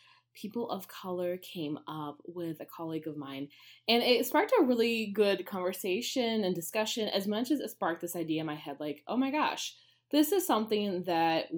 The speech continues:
we need to discuss in writing.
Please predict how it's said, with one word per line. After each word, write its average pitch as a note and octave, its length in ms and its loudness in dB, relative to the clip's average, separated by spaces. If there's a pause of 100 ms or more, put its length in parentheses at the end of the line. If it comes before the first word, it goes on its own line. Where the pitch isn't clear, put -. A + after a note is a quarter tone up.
we F#3 300 -2
need D#3+ 320 0 (100)
to E3 80 -6
discuss D3 800 -6 (480)
in D#3+ 300 0
writing. C#3+ 480 -6